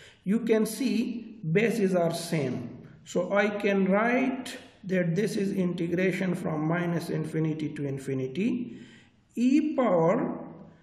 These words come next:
let us take minus as common, I can get A X square, mm, plus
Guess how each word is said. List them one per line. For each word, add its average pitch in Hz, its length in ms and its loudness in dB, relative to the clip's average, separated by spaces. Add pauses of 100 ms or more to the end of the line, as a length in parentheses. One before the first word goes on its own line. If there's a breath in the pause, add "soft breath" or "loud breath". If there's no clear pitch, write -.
(160 loud breath)
let 285 180 0
us 254 220 0
take 254 240 2
minus 202 480 2
as 151 180 0
common, 165 540 -2 (320 loud breath)
I 233 200 2
can 226 340 2
get 226 400 0
A 208 460 2
X 208 320 -4
square, 226 520 2 (1400 soft breath)
mm, 185 720 2
plus - 800 0